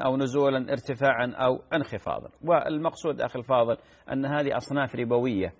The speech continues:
ستة ذكرها النبي صلى الله عليه وسلم وأمرنا بأن نطيعه فيها، والحكمة والعلة ظاهرة، بارك الله فيك ورضي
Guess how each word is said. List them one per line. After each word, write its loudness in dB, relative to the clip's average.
ستة -2
ذكرها 0
النبي -2
صلى -2
الله 2
عليه -2
وسلم -6
وأمرنا 0
بأن -2
نطيعه 0
فيها، 0
والحكمة -2
والعلة 0
ظاهرة، 2
بارك 4
الله 2
فيك -6
ورضي 0